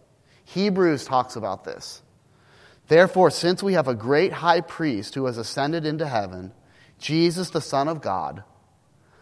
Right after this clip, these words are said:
let us hold firmly to the faith we profess. For we do not have a high priest who is unable to emphasize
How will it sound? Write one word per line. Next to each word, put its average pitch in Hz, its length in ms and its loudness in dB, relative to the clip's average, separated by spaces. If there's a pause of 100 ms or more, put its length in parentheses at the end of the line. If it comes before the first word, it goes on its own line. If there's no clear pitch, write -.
(100)
let 143 200 6
us 175 160 2
hold 165 340 4
firmly 165 640 0
to 131 120 -8
the 110 140 -4
faith 135 420 -4
we 117 200 -8
profess. 107 600 -10 (1000)
For 160 140 2
we 180 200 2
do 220 140 0
not 185 300 4
have 208 160 2
a 202 100 2
high 165 260 4
priest 147 480 -2
who 143 160 -4
is 127 140 -4
unable 156 520 2
to - 180 -6
emphasize 113 760 -2